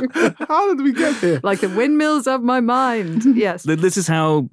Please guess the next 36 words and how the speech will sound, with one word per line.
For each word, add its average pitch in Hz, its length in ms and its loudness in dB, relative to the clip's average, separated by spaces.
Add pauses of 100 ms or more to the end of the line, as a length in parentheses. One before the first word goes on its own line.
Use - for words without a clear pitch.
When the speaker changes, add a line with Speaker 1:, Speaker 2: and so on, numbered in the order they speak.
(140)
Speaker 3:
Paul 143 140 0
McCartney 127 340 0
will 117 80 2
get 107 220 -2
back. 107 240 -2
It's 117 180 -2
working 117 220 0
for 92 140 0
us. 95 300 0
Speaker 2:
<laughs> - 0 -
Speaker 3:
Okay, 113 440 0
so 131 280 0 (260)
how 185 180 -2
much 185 220 0
of 139 100 -2
what 131 100 2
happened 110 240 0
to 101 80 -2
Steve 87 300 0
is - 100 -4
public 85 260 -2
knowledge? 80 360 -8
Okay, 113 320 0
so 123 240 2
Speaker 2:
Mm. - 80 -4
Speaker 3:
if 120 120 -2
I 196 220 0
were 170 240 0
to 123 240 0
put 107 360 -2 (120)
We 120 220 2
Have 110 320 -2
a 117 40 4
Date 101 520 -2
Speaker 2:
Mm-hmm. 202 260 0 (180)
Speaker 3:
in 113 540 0